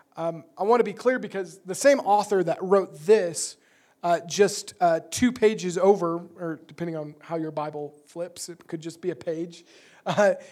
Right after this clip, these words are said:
in First John one eight tells us that if we say we have no sin, we deceive ourselves and the truth is not in us. And so we understand that, uh,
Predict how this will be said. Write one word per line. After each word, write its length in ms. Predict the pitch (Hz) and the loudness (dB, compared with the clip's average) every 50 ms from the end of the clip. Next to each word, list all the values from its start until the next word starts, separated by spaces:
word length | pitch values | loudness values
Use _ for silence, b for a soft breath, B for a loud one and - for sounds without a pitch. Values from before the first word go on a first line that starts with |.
| B B | B B
in 180 | - 196 190 180 | -2 -2 -2 -2
First 440 | - - 208 214 220 220 - - - | -2 0 0 0 0 0 -6 -6 -2
John 300 | 208 202 190 190 185 180 | 0 2 2 2 0 0
one 160 | 180 180 170 | -2 -2 0
eight 420 | 175 214 254 254 226 226 - - - b b b b b | 2 2 4 4 2 0 -4 -12 -18 b b b b b
tells 260 | - - 208 196 180 180 | -2 0 0 0 0 -2
us 160 | 190 175 - | -4 -6 -4
that 160 | - 190 175 | -6 -6 -6
if 180 | 180 - - - | -6 -8 -10 -10
we 120 | 214 214 | -10 -8
say 320 | - - - 233 240 233 | -6 -2 2 4 4 4
we 220 | 226 185 202 190 165 | 4 2 -4 -8 -8
have 300 | - - 233 302 311 247 | -2 2 4 4 4 4
no 200 | 233 208 190 175 | 4 2 2 0
sin, 320 | - - - 185 185 185 | -2 -4 -6 -6 -4 -4
we 100 | 180 175 | -6 -8
deceive 400 | 165 170 147 - - 285 302 226 | -8 -8 -8 -2 0 2 2 4
ourselves 540 | 214 185 - - - 170 165 170 170 - - | 2 2 0 0 -2 -2 -2 -2 -2 -6 -8
and 100 | 170 170 | -8 -8
the 40 | 165 | -10
truth 260 | - - 214 196 - | -10 -10 -12 -10 -8
is 140 | - 170 160 | -8 -8 -6
not 160 | 170 160 160 | -6 -6 -6
in 100 | 180 175 | -6 -8
us. 320 | - - - - - - - _ b b b b b b b b b b b b b b b | -10 -12 -16 -18 -18 -18 -18 _ b b b b b b b b b b b b b b b
And 100 | 180 175 | -8 -6
so 120 | - 202 | -6 -4
we 120 | 190 233 262 | 2 4 4
understand 760 | 294 277 254 208 - - 254 247 240 233 220 208 196 - - b b b b b b | 4 4 4 -2 -2 0 2 4 4 4 2 0 -2 -6 -12 b b b b b b
that, 460 | 190 190 185 180 - - - - - - _ _ _ _ - | 2 2 2 2 -2 -10 -12 -14 -14 -14 _ _ _ _ -4
uh, 320 | 185 185 180 175 175 170 | 0 0 0 0 0 -2